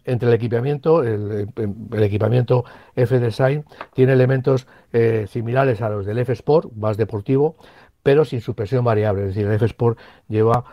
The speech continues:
una, una suspensión, eh, de dureza variable.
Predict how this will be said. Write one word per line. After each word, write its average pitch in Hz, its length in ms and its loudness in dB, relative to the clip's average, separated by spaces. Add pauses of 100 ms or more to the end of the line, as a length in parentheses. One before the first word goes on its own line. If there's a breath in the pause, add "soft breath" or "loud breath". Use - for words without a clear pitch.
(180 loud breath)
una, 113 640 0
una 107 420 -2
suspensión, 110 680 0 (260 loud breath)
eh, 95 320 -2
de 101 300 2
dureza 107 480 0 (320 loud breath)
variable. 101 680 -2